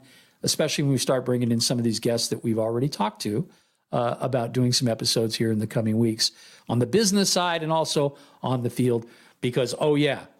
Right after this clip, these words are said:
spring training. Believe it or not, the over-under in town for the A's to, uh, t-, for wins for the season is fifty-six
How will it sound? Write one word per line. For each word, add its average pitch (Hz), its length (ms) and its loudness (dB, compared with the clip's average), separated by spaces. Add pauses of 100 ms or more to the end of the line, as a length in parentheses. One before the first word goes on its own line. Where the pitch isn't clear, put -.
(120)
spring 151 400 0
training. 123 400 -2 (200)
Believe 240 200 4
it 254 80 4
or 220 60 4
not, 190 180 0
the 160 120 2
over-under 196 760 2
in 180 320 -2
town 170 540 0
for 147 260 2
the 131 160 2
A's 143 400 2
to, 123 340 2
uh, 110 220 0 (480)
t-, - 160 -4
for 131 160 4
wins 156 460 2
for 147 120 0
the 117 100 -2
season 160 520 0 (480)
is 123 160 2
fifty-six 180 1000 0